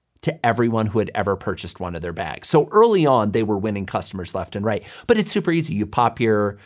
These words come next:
you know, you pop this little slot in the bag, press on the battery, it ejects,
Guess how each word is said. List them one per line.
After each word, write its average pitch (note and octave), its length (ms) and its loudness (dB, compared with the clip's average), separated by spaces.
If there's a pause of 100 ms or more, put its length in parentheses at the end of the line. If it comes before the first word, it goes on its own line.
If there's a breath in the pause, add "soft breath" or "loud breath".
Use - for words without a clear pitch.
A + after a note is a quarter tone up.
(220 soft breath)
you A#2 160 2
know, F#2+ 240 0
you A#2+ 100 -2
pop A2+ 260 0
this - 180 -4
little G2+ 160 -2
slot G#2+ 320 0
in G#2+ 80 -4
the G2+ 40 -2
bag, G2+ 460 -4 (160)
press A#2+ 280 0
on G#2 120 0
the G2+ 80 -4
battery, F#2+ 480 -4
it G#2+ 160 -4
ejects, F#2 720 -2